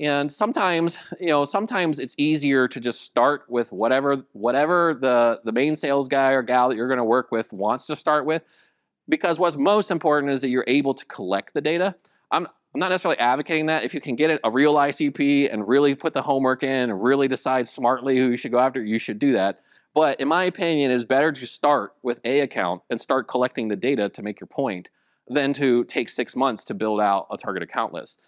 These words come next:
because you could be done doing the testing by the time you get the account list built. So then as you're doing the research on the account, going back to those questions, you're kind of coming up with what questions do I wanna ask of that account and what am I gonna do with that information? You can start to iterate that with your sales partners.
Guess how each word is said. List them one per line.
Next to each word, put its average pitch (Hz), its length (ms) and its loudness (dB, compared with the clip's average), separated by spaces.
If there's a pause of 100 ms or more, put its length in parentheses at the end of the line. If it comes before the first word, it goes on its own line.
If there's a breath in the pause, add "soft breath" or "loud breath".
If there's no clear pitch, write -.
(180 soft breath)
because 117 280 -2
you 120 60 0
could 113 140 -2
be 113 100 -2
done 104 420 0
doing 107 260 -2
the 98 80 -4
testing 104 420 -6
by 101 100 -2
the 101 60 -2
time 104 200 -8
you 101 60 -6
get 98 140 -4
the 92 80 -6
account 120 260 -4
list 95 200 -8
built. 107 260 -2 (840)
So 196 140 0
then 233 140 2
as 233 120 0
you're 208 80 -2
doing 208 220 2
the 196 80 0
research 180 380 2
on 160 100 2
the 147 60 2
account, 151 360 -2
going 143 160 0
back 139 180 0
to 143 60 -2
those 123 140 0
questions, 135 480 -2
you're 123 80 -2
kind 131 160 -4
of 113 80 -10
coming 139 260 -2
up 139 140 0
with 120 160 -2
what 139 160 2
questions 131 320 -2
do 123 80 0
I 120 60 2
wanna 120 220 2
ask 123 340 -4
of 110 80 -8
that 113 120 2
account 107 540 -4
and 110 160 -8
what 123 100 2
am 123 100 0
I 117 40 0
gonna 110 140 -2
do 110 140 0
with 127 100 2
that 107 160 0
information? 104 560 -6
You 123 80 -8
can 120 160 -8
start 147 440 2
to 110 320 0
iterate 123 440 0
that 98 240 -2
with 123 240 -4
your 110 80 -4
sales 139 340 -2
partners. 92 460 -4